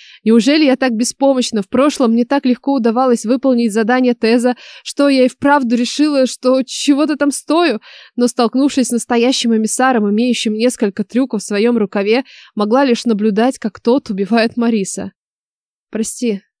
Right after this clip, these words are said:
я не смогла тебя спасти, Марис Танвин, но я надеюсь, что у нас будет еще одна жизнь,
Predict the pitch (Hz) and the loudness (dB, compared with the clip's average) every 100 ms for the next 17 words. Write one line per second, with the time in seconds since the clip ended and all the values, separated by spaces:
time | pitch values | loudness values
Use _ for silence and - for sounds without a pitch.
0 | _ _ 214 220 220 - 220 214 226 226 | _ _ -4 -2 -4 -4 -4 -2 -2 -2
1 | 208 202 - 208 - 220 196 190 190 - | -6 -8 -8 -12 -8 -6 -4 -4 -6 -10
2 | 202 190 185 190 _ _ _ _ 214 240 | -10 -8 -10 -14 _ _ _ _ -2 0
3 | 233 208 269 294 240 - _ _ _ _ | 0 0 -2 -2 -4 -8 _ _ _ _
4 | - 226 226 247 214 220 220 - 202 - | -4 -2 0 -2 -4 -6 -8 -8 -8 -4
5 | 226 202 202 196 196 170 185 | -4 -4 -8 -6 -8 -8 -16